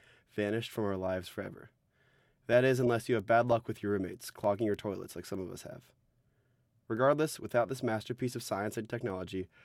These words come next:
our lives would be so much dirtier, stinkier, and less hygienic. We should also thank the hundreds of men and women who work every day in dark, dangerous, and disgusting conditions so that we usually never have to worry about where our waste goes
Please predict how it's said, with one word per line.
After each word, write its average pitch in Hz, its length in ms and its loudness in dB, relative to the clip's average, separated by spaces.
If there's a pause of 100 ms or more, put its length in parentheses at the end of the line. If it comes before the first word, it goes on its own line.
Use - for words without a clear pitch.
(180)
our 104 140 0
lives 104 280 2
would 110 80 -6
be 101 80 -2
so 113 160 -4
much 104 200 -4
dirtier, 110 420 0
stinkier, 101 640 -4
and 98 120 -6
less 92 140 -8
hygienic. 90 580 -10 (680)
We 120 80 -2
should 117 100 -2
also 139 240 2
thank 139 200 0
the 113 100 0
hundreds 120 360 -2
of 113 80 -2
men 107 140 0
and 117 120 0
women 95 300 -2 (300)
who 107 120 -6
work 107 180 -2
every 113 220 -2
day 95 340 -4
in 98 160 -6
dark, 101 340 -2
dangerous, 101 440 -2
and 95 120 -6
disgusting 120 460 -4
conditions 101 540 -6 (360)
so - 200 -12
that 107 120 0
we 104 140 2
usually 110 260 2
never 101 300 0
have 117 180 -2
to - 60 -2
worry 95 240 -2
about 90 300 -10
where 101 140 0
our 113 100 2
waste 107 260 -2
goes 92 400 -8